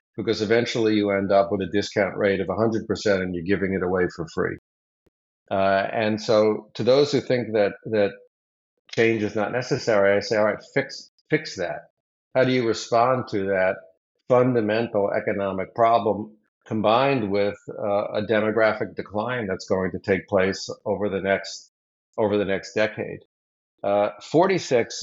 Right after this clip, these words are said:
is the percentage of African American students who enter college and graduate within six years. Uh, in my view, that is unacceptable, uh, and reveals a dramatic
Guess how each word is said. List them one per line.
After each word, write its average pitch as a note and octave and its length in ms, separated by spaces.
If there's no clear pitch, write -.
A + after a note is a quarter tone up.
is A2+ 220
the A2 100
percentage B2 580
of G#2+ 200
African A2 420
American G2+ 440
students G2+ 720
who A2+ 300
enter B2 320
college G#2 540
and F#2+ 120
graduate G2 480
within F2 260
six - 300
years. E2 420
Uh, F#2 320
in G#2+ 160
my A2 220
view, D3 240
that A#2 260
is A2 200
unacceptable, A#2+ 840
uh, A2 40
and G#2 760
reveals G#2 600
a F#2+ 120
dramatic G2+ 640